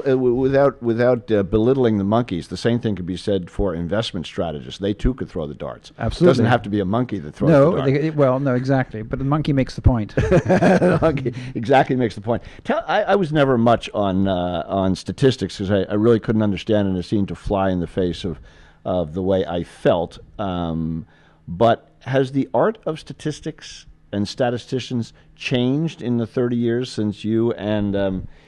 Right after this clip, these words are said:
Speaker 1: your colleague first discussed this and, and the book, Dance
Speaker 2: I,
Speaker 1: with
Speaker 2: I,
Speaker 1: Chance?
Speaker 2: I don't think so, and it's kind of, uh, disappointing. Spiros's work,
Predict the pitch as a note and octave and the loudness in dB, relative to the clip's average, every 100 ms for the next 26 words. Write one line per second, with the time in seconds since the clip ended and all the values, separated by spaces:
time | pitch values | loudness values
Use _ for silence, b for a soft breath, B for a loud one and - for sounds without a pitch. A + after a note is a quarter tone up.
0 | b G2+ - A#2 A2+ G2 - - B2 - | b -6 -2 0 0 -2 -6 -4 -4 -4
1 | G#2+ - A2+ - B2 B2+ G#2 F#2+ F2+ G2 | -12 -4 -4 -2 -6 -4 -4 -4 -6 -6
2 | G2 F#2 E2+ C#3 - - B B _ - | -4 -4 0 -2 -2 -20 B B _ -4
3 | G2+ G3+ G#3+ G3 A3 A#3 - G3+ B3+ - | 0 0 0 0 0 0 0 2 0 0
4 | A3 G3 - B2 C#3+ - G3+ F3 C#3 D3 | -4 -2 0 0 0 -2 -2 0 -2 -4
5 | D#2+ C3+ C#3+ D3+ D3+ C3+ A2+ G#2+ - F3 | -8 -6 -4 -2 0 -2 -6 -8 -4 0
6 | F#3+ F#3 - C3 B2 C3+ C3 - - | 0 -2 -4 -4 -2 0 -2 -4 -14